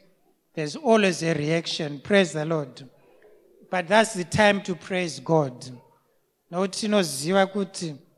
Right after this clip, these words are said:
when Satan is reacting, something big has started. Takuenda to a new level. Praise the Lord.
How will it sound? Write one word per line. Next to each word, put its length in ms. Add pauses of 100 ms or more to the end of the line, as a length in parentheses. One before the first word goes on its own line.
(380)
when 200
Satan 520
is 200
reacting, 640 (420)
something 600
big 380
has 180
started. 640 (920)
Takuenda 720
to 120
a 100
new 240
level. 600
Praise 360
the 100
Lord. 400